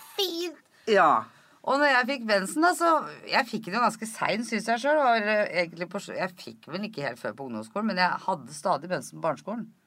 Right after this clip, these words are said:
Speaker 2: Du trodde liksom du hadde rød
Speaker 1: Ja,
Speaker 2: fø?
Speaker 1: bare en stripe, da.
Speaker 2: Ja,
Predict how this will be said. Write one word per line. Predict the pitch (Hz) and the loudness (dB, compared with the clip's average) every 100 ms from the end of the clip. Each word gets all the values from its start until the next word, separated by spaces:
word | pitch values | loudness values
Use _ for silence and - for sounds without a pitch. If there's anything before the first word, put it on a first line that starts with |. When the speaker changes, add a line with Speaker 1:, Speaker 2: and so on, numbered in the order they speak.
| _ _ _ _ _ _ | _ _ _ _ _ _
Speaker 2:
Du | 156 | -8
trodde | 165 170 127 110 | -4 -4 -4 -6
liksom | 113 135 | -10 -8
du | 131 | -6
hadde | 127 135 | -6 -4
rød | 127 | -2
Speaker 1:
Ja, | 117 175 | 2 4
Speaker 2:
fø? | 170 | 6
Speaker 1:
bare | 180 214 | 4 2
en | |
stripe, | 262 - 294 226 220 | -6 -10 -8 -6 2
da. | 285 - 320 | 2 4 6
Speaker 2:
Ja, | 339 | 6